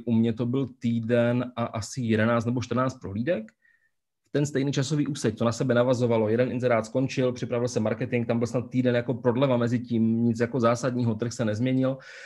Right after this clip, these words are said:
A samozřejmě vyvolalo to bouřlivou reakci, přišlo hodně lidí, byly dva prohlídkové dny a skončilo to tím, že ta cena se musela ještě zvýšit do sto padesát tisíc korun, protože ti lidi, a, aby to mohli koupit, tak se prostě rozhodli nabídnout jako více do peněz.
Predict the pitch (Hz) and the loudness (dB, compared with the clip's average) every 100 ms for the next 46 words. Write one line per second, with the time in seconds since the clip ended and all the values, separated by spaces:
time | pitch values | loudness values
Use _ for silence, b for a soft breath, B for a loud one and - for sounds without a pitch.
0 | B B - 107 107 110 117 123 123 127 | B B -4 0 0 2 0 2 2 2
1 | 117 113 120 123 120 101 98 107 107 107 | 4 4 4 2 0 0 0 0 0 2
2 | 113 117 120 123 127 - 151 175 - 127 | 2 4 4 2 -2 -2 -2 -2 -4 -6
3 | - 120 98 107 104 110 117 127 160 170 | -2 -2 0 0 2 2 0 -4 -6 -6
4 | 120 113 120 131 127 127 143 - 147 107 | -2 0 2 2 2 -2 -4 -4 -4 -2
5 | 101 143 180 135 - 131 151 156 160 - | 0 0 -2 -6 -6 -6 -6 -6 -4 -2
6 | 131 139 143 - 135 143 139 - 139 135 | -2 -2 -4 -4 -4 -4 -6 -4 -4 -4
7 | 139 117 127 135 127 139 135 131 143 143 | -2 -4 -2 -6 -6 -6 -4 -2 -4 -4
8 | 147 151 - 117 135 131 110 127 143 143 | -8 -10 -2 0 2 0 -4 0 0 0
9 | B B - - 127 123 127 135 135 139 | B B -20 -2 0 2 2 2 2 0
10 | 139 139 - 120 117 - 120 127 139 139 | -2 -4 -4 0 0 0 -2 -2 -2 -2
11 | 135 135 131 143 139 117 113 131 131 117 | -2 -2 0 -2 0 0 0 -2 -4 -4
12 | - 127 123 135 123 127 131 123 123 127 | -6 -6 -4 -2 0 0 2 2 2 2
13 | 127 127 123 123 143 123 98 - | 0 0 -4 -2 -4 -2 -2 -4